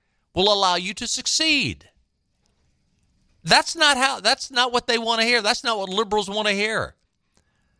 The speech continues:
You know, it's not like the, the latest ideology that you hear coming from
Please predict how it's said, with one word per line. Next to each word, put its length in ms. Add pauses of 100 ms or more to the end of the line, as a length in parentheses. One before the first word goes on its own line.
(360)
You 160
know, 60
it's 220
not 280
like 260
the, 300
the 160
latest 560
ideology 840
that 120
you 160
hear 240
coming 600
from 420